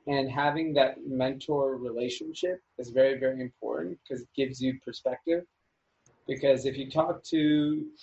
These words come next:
most people who are, uh, successful,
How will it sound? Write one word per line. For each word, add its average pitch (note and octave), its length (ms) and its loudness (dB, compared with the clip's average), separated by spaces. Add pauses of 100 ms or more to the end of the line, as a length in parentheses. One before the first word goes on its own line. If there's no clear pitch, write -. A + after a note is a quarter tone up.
(1120)
most D#3 460 -2
people C#3+ 520 -2
who C3 200 0
are, C3 580 4 (1080)
uh, A#2+ 240 6
successful, A#2+ 960 4